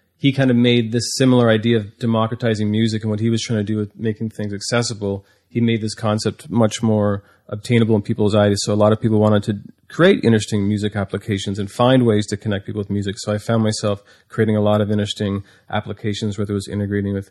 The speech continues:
uh, video games or doing, uh, video campaigns and finding interesting ways for people to connect, uh, through music. Um, ironically, that sort of journey, which lasted almost ten years, was put to an end because it was based on a technology which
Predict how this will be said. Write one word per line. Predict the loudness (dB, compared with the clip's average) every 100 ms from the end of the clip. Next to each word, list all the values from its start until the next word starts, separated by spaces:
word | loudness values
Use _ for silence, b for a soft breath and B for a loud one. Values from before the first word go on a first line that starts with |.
| _ b b
uh, | -8 -6
video | -2 0 0
games | 0 -2 -2 -4
or |
doing, | -4 -4 -6 -6 -8
uh, | -10 -12 -16 -16
video | -6 -2 0 0
campaigns | -2 -4 -4 -2 0 0 0 -2
and | -6 -10 b b
finding | 2 4 4
interesting | 2 0 -2
ways | 0 0
for | -2
people | -6 -6 -6
to | -10
connect, | -6 -2 -2 -4
uh, | -10 -8 -10
through | -6 -2
music. | -2 -4 -10 _ b b b -14
Um, | -10 -8 -10 -14 _ _ _ _ _ _ _ _ _ _ _ _ _
ironically, | 2 6 6 6 4 0 2
that | 2 0 -6
sort | -4
of | -4
journey, | 2 4 4
which | 2 2
lasted | 0 2
almost | 0 -2 0
ten | 2
years, | 2 2 0
was | -4
put | -4 -6
to | -2
an | 0
end | 0
because | 0
it | -4
was | 0
based | 2 2
on | 0
a | -2
technology | -2 0 2 2 2
which | -2 -4 -6